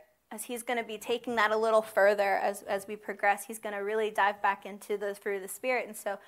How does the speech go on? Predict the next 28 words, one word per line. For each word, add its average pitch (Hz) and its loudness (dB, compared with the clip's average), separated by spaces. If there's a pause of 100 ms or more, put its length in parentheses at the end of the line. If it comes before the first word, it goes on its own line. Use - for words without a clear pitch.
(240)
as 202 -6
he 233 -8
was 214 -6
beginning 254 -4
on 190 -8
that, 185 -4 (400)
um, 202 -2
I 208 2
wanna 220 2
emphasize 202 2
Galatians 196 -6
five, 208 8 (580)
verses 208 -4
nineteen 196 -10
through 180 -16
twenty-three. - -16 (920)
Again, 226 8
um, 208 2
I 247 12
don't 294 8
think 277 2
this 247 4
is 285 -2
gonna 294 2
be 285 -4
up 294 4
here. 302 2 (380)
I 208 8